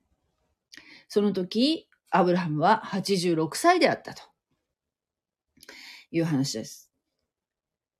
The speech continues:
で、十七章になるんですけども、アブラハム、じゃあ読みますね、十七章ね。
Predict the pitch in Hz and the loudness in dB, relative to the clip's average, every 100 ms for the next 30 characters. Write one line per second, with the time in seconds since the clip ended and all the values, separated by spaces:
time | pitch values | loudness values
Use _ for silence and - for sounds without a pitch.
0 | - 330 277 240 196 165 - - _ _ | -2 2 6 6 4 0 -4 -8 _ _
1 | _ _ _ _ _ - 160 151 131 - | _ _ _ _ _ -8 -4 -2 -4 -8
2 | - 131 180 208 151 - _ _ _ _ | -10 -2 2 2 2 -6 _ _ _ _
3 | _ _ _ _ _ _ _ - - - | _ _ _ _ _ _ _ -20 -20 -20
4 | - - _ _ _ _ _ _ _ - | -20 -20 _ _ _ _ _ _ _ 4
5 | 240 330 381 330 247 156 - - - 190 | 8 8 6 6 2 2 -2 -8 -4 -2
6 | 180 175 196 233 302 269 156 165 170 160 | 0 2 6 8 8 6 0 0 0 0
7 | 160 123 117 170 262 | -2 -4 -2 -2 -4